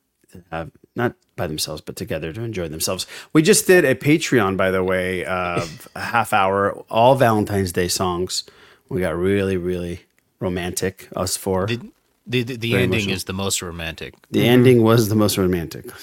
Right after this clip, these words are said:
Speaker 1: Nothing like a little N W A and Tenacious D to get you,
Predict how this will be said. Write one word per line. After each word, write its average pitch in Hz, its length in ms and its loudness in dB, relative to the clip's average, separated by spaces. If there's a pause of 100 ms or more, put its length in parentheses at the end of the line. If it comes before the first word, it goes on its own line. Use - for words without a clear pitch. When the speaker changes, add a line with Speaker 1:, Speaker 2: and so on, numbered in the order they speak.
(300)
Speaker 1:
Nothing 151 160 6
like 143 100 8
a 143 40 8
little 135 220 4
N 135 160 4
W 104 340 2
A 80 220 -6 (580)
and 92 140 -6
Tenacious 95 420 -2
D 98 180 -2
to 85 80 -6
get 85 280 -8
you, 80 140 -8